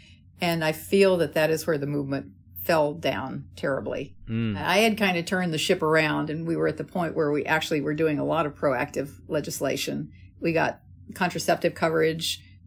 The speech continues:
Speaker 1: by insurance plans. We had, uh, Plan B emergency contraception approved and available in, in every state. We made a lot of advances,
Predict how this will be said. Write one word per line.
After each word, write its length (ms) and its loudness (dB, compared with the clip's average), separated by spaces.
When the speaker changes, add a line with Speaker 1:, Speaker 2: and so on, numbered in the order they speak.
Speaker 1:
by 140 4
insurance 560 2
plans. 760 2
We 120 2
had, 360 -2
uh, 240 -4
Plan 380 -2
B 680 0
emergency 500 0
contraception 1040 2
approved 640 0
and 420 0
available 760 2
in, 340 -2
in 120 -2
every 220 -2
state. 480 0
We 460 -2
made 260 4
a 60 6
lot 220 6
of 100 2
advances, 800 0